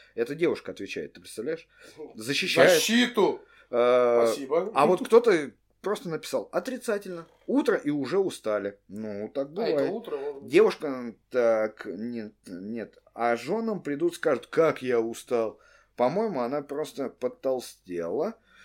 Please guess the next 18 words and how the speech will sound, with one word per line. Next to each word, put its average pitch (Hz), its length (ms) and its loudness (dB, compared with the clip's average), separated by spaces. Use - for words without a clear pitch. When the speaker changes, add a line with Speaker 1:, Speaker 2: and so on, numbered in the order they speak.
Speaker 1:
Эта 110 240 -2
девушка 120 460 0
какую-то 107 240 -12
там 110 120 -4
описывает. 113 300 -10
Да, 139 260 2
московское 127 460 -6
метро 160 320 0
изменилось, 143 460 -6
и - 20 -10
пассажиры 131 640 -8
вместе 113 360 -14
с - 160 -20
ним. 80 380 -18
Speaker 2:
По 160 140 -2
поводу 196 340 -6
изменения, 160 1040 -4
у 131 80 -14